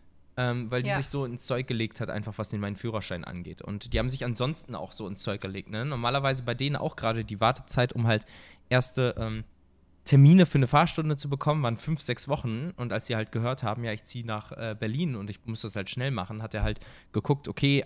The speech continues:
Speaker 1: überall, wo ein Termin ausfällt, bist du flexibel, pack ich dich einfach rein", so. Und, ähm, dementsprechend bin ich denen wirklich enorm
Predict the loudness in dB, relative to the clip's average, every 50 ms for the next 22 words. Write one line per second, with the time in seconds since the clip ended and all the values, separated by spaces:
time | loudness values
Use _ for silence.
0 | 0 2 4 8 10 10 10 10 8 6 6 6 6 4 4 2 2 2 0 2
1 | 2 2 2 2 2 0 -2 -2 0 0 0 0 0 0 0 2 2 2 0 0
2 | -4 -10 _ _ _ _ 2 2 4 4 4 2 2 4 4 4 4 4 2 0
3 | 0 0 0 -2 -4 -6 -6 -6 -6 -8 -12 -16 -16 -16 -18 -16 -6 -2 0 2
4 | 2 2 0 -2 -2 -2 0 0 0 -2 -6 -8 -16 -20 -20 -20 -10 -4 -2 -2
5 | -2 0 -2 -4 -4 -4 -2 0 0 0 0 0 0 -2 0 0 -2 -2 0 -2
6 | -4 -4 -6 -18 -20 -20 -14 -8 -4 -2 0 2 2 0 0 -4 -10